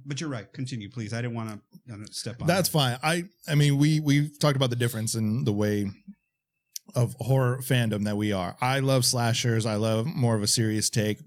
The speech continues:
Speaker 2: It took me a while to get more into the fantasy stuff or the super gore or the creature feature kind of stuff.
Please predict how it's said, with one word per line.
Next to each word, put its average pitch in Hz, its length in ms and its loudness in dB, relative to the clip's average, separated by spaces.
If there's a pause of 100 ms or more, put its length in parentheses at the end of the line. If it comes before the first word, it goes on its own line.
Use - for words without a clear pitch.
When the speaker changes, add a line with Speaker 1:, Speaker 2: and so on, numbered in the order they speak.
(220)
Speaker 2:
It 131 120 0
took 156 140 2
me 151 80 -2
a 127 60 2
while 113 460 2
to 117 100 -4
get 117 220 -4
more 113 160 0
into 110 140 -2
the 98 120 -6
fantasy 110 540 -2
stuff 110 380 -2
or 101 140 -2
the 101 260 -4 (360)
super 123 340 0
gore 110 480 2
or 107 360 0
the 95 140 -2
creature 113 400 -2
feature 110 380 -2
kind 113 220 -4
of 104 120 -2
stuff. 110 300 -2